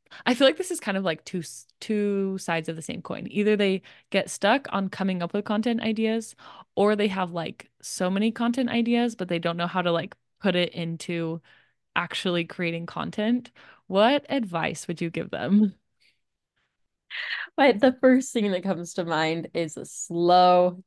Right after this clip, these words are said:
Speaker 2: down. Like, you gotta take it easy on either
Speaker 1: <laughs>
Speaker 2: side of the spectrum. And that could mean, like, taking a break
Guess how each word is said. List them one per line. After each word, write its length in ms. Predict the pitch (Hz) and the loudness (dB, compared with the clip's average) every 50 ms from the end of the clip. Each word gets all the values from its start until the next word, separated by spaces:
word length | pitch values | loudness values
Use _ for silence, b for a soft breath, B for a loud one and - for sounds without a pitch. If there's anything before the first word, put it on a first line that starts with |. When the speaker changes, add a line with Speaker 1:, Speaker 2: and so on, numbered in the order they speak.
| _ - | _ -2
Speaker 2:
down. 580 | - 160 160 156 151 151 151 151 151 160 175 - _ _ - - | 0 2 4 4 4 2 2 0 -2 -4 -8 -12 _ _ -10 -6
Like, 340 | 180 170 160 151 147 - _ _ _ _ _ _ _ | -4 -2 -2 -4 -6 -10 _ _ _ _ _ _ _
you 160 | - 254 269 | 2 2 4
gotta 360 | 226 247 240 220 220 208 214 214 | 8 8 8 10 10 8 6 6
take 300 | 214 262 226 202 214 208 | 6 6 6 6 6 4
it 120 | 202 185 175 | 2 2 2
easy 440 | 175 175 185 180 160 170 170 170 160 | 0 0 -2 -2 0 0 2 4 4
on 200 | - 190 202 - | 4 4 4 4
either 400 | - 269 - 285 269 262 285 302 | 4 4 4 4 4 4 2 2
Speaker 1:
<laughs> 0 | |
Speaker 2:
side 340 | - - 262 311 349 381 | 0 0 0 0 2 0
of 100 | 349 302 | -2 -2
the 120 | 285 294 277 | -2 -2 -2
spectrum. 880 | 285 - - 233 220 247 220 226 208 190 180 175 160 160 170 196 262 B B B B B B B B B B B B - | -4 -4 -4 -2 -2 -2 -2 -2 -2 0 2 2 2 0 -2 -6 -10 B B B B B B B B B B B B -6
And 120 | 262 262 | 0 0
that 180 | 254 247 254 254 | 2 2 0 -2
could 180 | 320 285 254 240 | -4 -4 -4 -4
mean, 420 | 240 233 226 220 220 214 214 202 | -4 -2 -2 0 0 0 -2 -2
like, 280 | 190 175 156 143 151 - | -2 -4 -4 -6 -8 -8
taking 420 | - 190 170 170 170 - 175 170 | -4 -4 -4 -4 -4 -6 -6 -4
a 100 | 170 156 | -4 -4
break 640 | 147 147 170 170 175 180 190 214 226 226 - - | -4 0 2 4 6 6 6 6 4 2 -4 -14